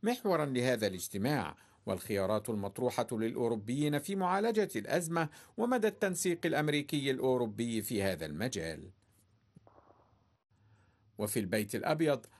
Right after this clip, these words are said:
قال بيان إن مستشار الرئيس الأمريكي لشؤون الأمن القومي جيك سوليفان بحث مع مدير مكتب الرئيس الأوكراني أندري يرماك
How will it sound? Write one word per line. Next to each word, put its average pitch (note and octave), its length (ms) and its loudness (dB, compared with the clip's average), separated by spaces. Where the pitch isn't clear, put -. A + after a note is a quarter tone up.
قال C4 260 4
بيان F3+ 460 2
إن A2+ 240 2
مستشار F3 560 2
الرئيس D3 400 0
الأمريكي A2 640 0
لشؤون F#3 440 0
الأمن G#2+ 320 -2
القومي G#2 560 0
جيك A#2 260 0
سوليفان B2 640 0
بحث A3 420 0
مع A#2 280 0
مدير A#2+ 480 0
مكتب B2+ 400 0
الرئيس B2+ 440 -2
الأوكراني G#2+ 760 -2
أندري G#2 320 0
يرماك A2 520 -2